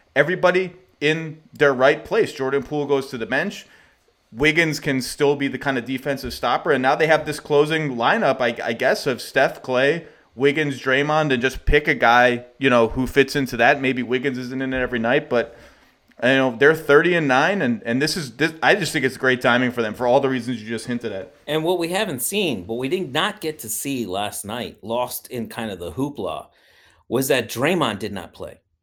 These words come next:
Speaker 2: And Draymond, so, you know, Klay had been scrimmaging with, he, he, Steve Kerr had said a pivotal point in Klay's return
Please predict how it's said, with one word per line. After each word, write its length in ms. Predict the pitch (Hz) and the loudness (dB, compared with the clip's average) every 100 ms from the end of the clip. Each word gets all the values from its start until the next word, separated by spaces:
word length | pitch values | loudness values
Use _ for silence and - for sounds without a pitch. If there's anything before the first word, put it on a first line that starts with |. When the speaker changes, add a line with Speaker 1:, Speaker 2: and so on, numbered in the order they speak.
| _ _ | _ _
Speaker 2:
And 480 | 127 127 127 120 113 | -4 -2 -2 -4 -4
Draymond, 840 | 110 113 180 214 151 123 107 104 - - | -6 -2 0 2 2 0 -2 -8 -14 -4
so, 380 | 175 156 147 165 | 4 4 4 -2
you 120 | 196 | -2
know, 280 | 127 110 - _ _ _ | -2 -4 -8 _ _ _
Klay 640 | - 170 196 208 160 131 _ _ _ - | -6 0 2 4 2 -4 _ _ _ -6
had 240 | 139 131 | -4 -2
been 160 | 139 131 | -4 -2
scrimmaging 580 | - 165 185 160 135 127 | -4 -2 -2 -2 -4 -4
with, 260 | 120 117 - | -6 -8 -10
he, 420 | 120 113 127 - _ _ - | -10 -8 -14 -16 _ _ -20
he, 80 | - | -10
Steve 300 | - 226 233 | -4 -2 -2
Kerr 160 | 214 | -2
had 120 | 147 - | -2 -4
said 460 | - 139 104 - 117 | -2 0 0 -4 -8
a 80 | 113 | -6
pivotal 480 | - 226 214 156 | -2 0 2 0
point 400 | - 151 120 104 | 0 -2 -2 -4
in 160 | 107 107 | -12 -14
Klay's 400 | - 139 139 135 | -10 -6 -4 -6
return 520 | 110 - 120 92 82 | -10 -8 -6 -6 -12